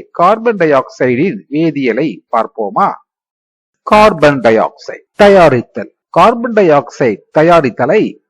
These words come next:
கேள்விகளாக பார்ப்போம். முதலாவது கேள்வி,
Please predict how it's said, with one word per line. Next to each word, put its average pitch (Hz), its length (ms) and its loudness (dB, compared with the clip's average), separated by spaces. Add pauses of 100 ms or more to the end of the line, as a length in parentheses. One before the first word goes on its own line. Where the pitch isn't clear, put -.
(260)
கேள்விகளாக 156 720 2 (280)
பார்ப்போம். - 480 -4 (340)
முதலாவது 165 560 0
கேள்வி, 107 420 -2